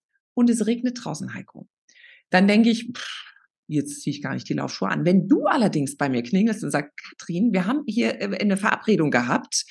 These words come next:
Ich stehe zwar hier im Regen, aber ich laufe trotzdem mit dir“, dann ist es großartig. Und ich finde, die Menschen machen ganz viel und oft dürfen wir uns auch mal überlegen, sind wir in dem Moment Frontrunner? Also sind wir Generator für andere?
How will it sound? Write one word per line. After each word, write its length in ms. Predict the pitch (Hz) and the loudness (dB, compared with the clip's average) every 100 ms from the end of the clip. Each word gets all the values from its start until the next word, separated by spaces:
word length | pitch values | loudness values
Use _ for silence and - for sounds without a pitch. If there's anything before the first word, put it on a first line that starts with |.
| - - | -14 -14
Ich 260 | 240 - - | -4 2 2
stehe 220 | 214 262 | 4 4
zwar 140 | 285 285 | 4 4
hier 120 | 240 | 6
im 80 | 214 | 6
Regen, 260 | 185 269 | 6 4
aber 140 | 214 190 | 4 0
ich 100 | 202 | 4
laufe 180 | 202 - | 2 2
trotzdem 460 | - - - 370 | -8 -8 0 4
mit 200 | 196 - | 4 2
dir“, 500 | 117 110 117 180 285 - _ - - _ | -4 -4 -2 -2 -4 -8 _ -20 -20 _
dann 140 | 180 | -4
ist 160 | 196 196 | -4 -4
es 120 | 185 | -8
großartig. 880 | - 156 151 - - - - - - - - - - | -8 -10 -8 -10 -14 -12 -14 -14 -18 -20 -18 -18 -4
Und 320 | - 208 196 - | 2 2 2 -2
ich 220 | 196 - | -4 0
finde, 260 | 254 262 | 0 0
die 140 | 254 220 | 0 0
Menschen 440 | 208 226 - 233 | 0 0 -2 0
machen 300 | 196 196 185 | 0 0 -2
ganz 360 | 156 156 170 - | -2 -4 -6 -8
viel 560 | - 170 180 226 302 | -10 -6 -2 -2 -2
und 180 | - 240 - | -2 -4 -4
oft 340 | 240 - - | -8 -10 -2
dürfen 300 | 247 269 254 | 0 0 -2
wir 80 | 226 | -2
uns 120 | 220 | -2
auch 200 | - 202 | -4 -4
mal 120 | 208 | -2
überlegen, 520 | 185 175 180 196 254 - - _ _ | 0 0 0 0 -2 -4 -14 _ _
sind 260 | - 247 | 2 2
wir 80 | 240 | 4
in 80 | 208 | 2
dem 120 | 214 | 2
Moment 280 | 208 190 170 | 2 0 0
Frontrunner? 800 | - 160 175 185 208 208 302 427 - - - - | -4 -4 -4 -4 -2 -2 -2 -6 -14 -20 -16 -2
Also 220 | 214 214 | 2 2
sind 320 | 202 202 190 | 4 2 2
wir 180 | 175 240 | 2 2
Generator 720 | 220 208 180 156 185 - 196 | 2 0 -2 -4 -6 -6 -8
für 200 | 190 190 | -6 -6
andere? 500 | - 185 196 208 415 | -2 -2 -2 -4 -8